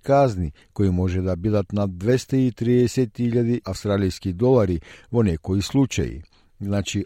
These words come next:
она што го воспоставуваме овде е уште еден лак кој гарантира дека сме ги презеле неопходните чекори за минимизирање на штетите кога станува збор за ранливите австралици кои би можеле да бидат изложени на ризик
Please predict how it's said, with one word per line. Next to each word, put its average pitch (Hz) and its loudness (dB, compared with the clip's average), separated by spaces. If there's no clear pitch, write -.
она 110 0
што 101 -2
го 95 -2
воспоставуваме 104 0
овде 135 2
е 135 2
уште 139 2
еден 131 2
лак 123 2
кој 107 0
гарантира 107 2
дека 95 -2
сме 120 0
ги 113 0
презеле 107 0
неопходните 107 0
чекори 110 0
за 90 -2
минимизирање 117 0
на 87 -4
штетите 139 0
кога 165 4
станува 139 2
збор 107 0
за 117 0
ранливите 98 0
австралици 98 -2
кои 104 2
би 92 -2
можеле 95 0
да 95 -2
бидат 101 -2
изложени 98 0
на 87 -2
ризик 107 -2